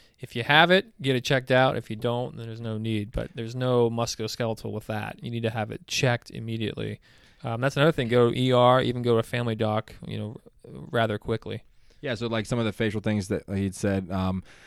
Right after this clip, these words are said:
Speaker 2: a lot of different things that innervate the face. Uh, you, you, a good way to evaluate this, if you see this happening to someone else or they're, you know, complaining of some sort of symptoms, um, make sure you, uh, recognize, like, simple symptoms, like, such as, like, a stroke, for that matter. You, there's an acronym that you'll look at, such as the, the acronym is fast,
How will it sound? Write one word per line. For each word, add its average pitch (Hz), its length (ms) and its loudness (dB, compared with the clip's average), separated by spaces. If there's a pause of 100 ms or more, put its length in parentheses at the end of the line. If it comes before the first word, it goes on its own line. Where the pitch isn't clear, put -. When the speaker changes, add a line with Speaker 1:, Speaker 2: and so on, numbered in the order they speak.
(140)
Speaker 2:
a - 40 -4
lot 110 120 4
of 107 80 2
different 107 200 2
things 107 140 4
that 107 100 0
innervate 101 340 4
the 101 60 -6
face. - 540 0
Uh, 98 300 0
you, 113 200 -2
you, 107 240 -2
a 104 40 4
good 107 240 6
way 107 240 6
to 104 280 4
evaluate 104 420 2
this, 101 120 -2
if 98 140 -4
you 101 80 4
see 104 160 0
this 98 240 0
happening 98 260 -2
to 95 60 -2
someone 92 240 0
else 92 160 -2
or - 20 -4
they're, 92 280 0 (180)
you 95 60 -2
know, 92 60 0
complaining 95 380 -4
of 92 100 -6
some 92 120 -6
sort 92 120 -2
of 95 60 -6
symptoms, 95 460 -2 (880)
um, 101 320 -2 (340)
make 123 180 6
sure 139 140 8
you, 113 240 10
uh, 101 200 4
recognize, 104 580 2
like, 98 180 0
simple 147 300 4
symptoms, 110 420 2
like, 104 140 2
such - 200 2
as, 107 140 0
like, 107 160 2
a 104 40 0
stroke, 143 340 4
for 104 100 -4
that 95 140 -2
matter. 95 340 0
You, 101 320 0
there's 107 160 4
an 110 60 0
acronym 110 420 2
that 104 100 2
you'll 104 160 6
look 107 160 4
at, 101 200 2
such - 160 -2
as 90 200 -4
the, 90 380 -4
the 90 220 -6
acronym 95 280 -6
is 90 80 -6
fast, - 480 -8